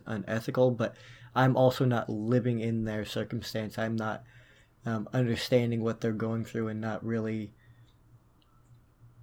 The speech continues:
not the one dealing with the problems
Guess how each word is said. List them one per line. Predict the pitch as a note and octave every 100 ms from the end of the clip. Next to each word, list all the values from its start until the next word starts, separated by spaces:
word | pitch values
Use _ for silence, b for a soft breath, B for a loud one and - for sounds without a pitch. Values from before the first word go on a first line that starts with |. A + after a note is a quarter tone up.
| - _ _ _ _ - _ _ _ - -
not | C3+ C3+
the | C#3+
one | C3 B2
dealing | B2 B2+ A#2+ B2 A#2
with | A2+ A2+ - -
the | A#2 A2
problems | - C3+ B2 A#2+ A2+